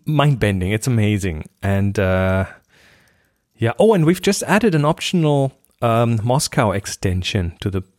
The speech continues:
beginning of it. Just a three-day extension where we'll go to see, well, I mean, the usual suspects, the Kremlin, the Red, the Kremlin from the inside, by the way, uh, the Red Square, the,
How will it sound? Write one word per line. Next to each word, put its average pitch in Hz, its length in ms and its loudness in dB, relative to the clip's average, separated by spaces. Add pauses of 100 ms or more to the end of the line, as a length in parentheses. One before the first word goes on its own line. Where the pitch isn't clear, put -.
beginning 113 400 2
of 90 140 2
it. - 260 -6
Just - 260 -4
a 92 300 0
three-day 110 400 0
extension 104 640 -2 (580)
where 104 220 0
we'll 104 300 0
go 107 320 0
to 110 380 0
see, 135 300 0
well, 131 300 -6
I 214 100 -2
mean, 254 160 2
the 160 80 4
usual 127 300 2
suspects, - 480 -2
the 113 80 -8
Kremlin, 117 480 0
the 104 80 -2
Red, 95 180 0 (220)
the - 80 -8
Kremlin 185 380 2
from 139 160 -2
the 127 80 -2
inside, 151 540 -2
by 127 140 -2
the 147 100 -6
way, 147 320 -4
uh, 104 300 2
the 104 100 -6
Red 101 160 -4
Square, 107 500 2
the, 104 580 -4